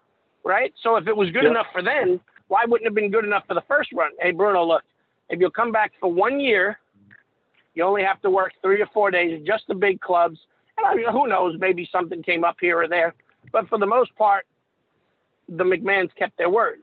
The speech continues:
Speaker 1: Now, when the year was up, he says, "Okay, guys, the year's up. It's time for me to, to, uh, to drop the belt." And they said, "Bruno, what's the problem? You're being paid very well.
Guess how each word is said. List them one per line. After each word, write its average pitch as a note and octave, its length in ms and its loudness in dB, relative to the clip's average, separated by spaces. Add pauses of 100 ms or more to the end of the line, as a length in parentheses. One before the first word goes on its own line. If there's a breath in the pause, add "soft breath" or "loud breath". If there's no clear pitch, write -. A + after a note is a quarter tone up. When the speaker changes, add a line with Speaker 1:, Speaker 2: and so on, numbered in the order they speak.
Speaker 1:
Now, E3+ 140 -2
when E3+ 120 0
the E3 80 -4
year B3+ 200 0
was F3+ 180 0
up, E3+ 160 0
he F3+ 200 -8
says, E3+ 160 -2
"Okay, G3+ 340 -2
guys, F3 240 -2
the F3 100 -12
year's F#3 260 0
up. G#3+ 180 0 (420)
It's - 160 -14
time F3+ 260 -2
for F#3 80 -10
me F3+ 140 0
to, E3+ 180 -4 (540)
to, E3+ 200 0
uh, D#3+ 180 2 (200)
to E3+ 80 -6
drop E3+ 300 -2
the E3 60 -14
belt." G#3 240 -2
And E3+ 80 -14
they E3 60 -12
said, F#3 160 -12
"Bruno, G#3+ 220 2
what's G#3 180 -4
the A#3 60 -10
problem? F3 400 -2
You're D3 100 -12
being D#3+ 200 -6
paid F#3 260 -2
very F#3+ 220 2
well. D#3 300 -2